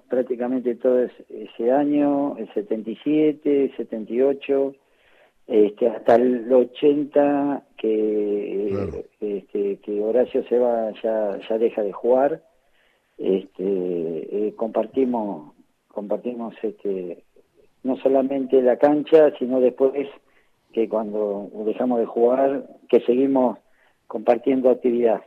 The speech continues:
Speaker 2: Claro, claro.
Speaker 1: Sí.
Speaker 2: Eh,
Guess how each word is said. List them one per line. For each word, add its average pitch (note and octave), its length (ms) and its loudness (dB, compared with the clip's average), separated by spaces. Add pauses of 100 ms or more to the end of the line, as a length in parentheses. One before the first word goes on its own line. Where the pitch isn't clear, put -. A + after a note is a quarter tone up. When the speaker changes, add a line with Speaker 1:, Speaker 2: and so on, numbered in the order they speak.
(680)
Speaker 2:
Claro, A2+ 540 -2
claro. G#2 400 -2 (500)
Speaker 1:
Sí. A#2+ 60 -8
Speaker 2:
Eh, A2 200 -4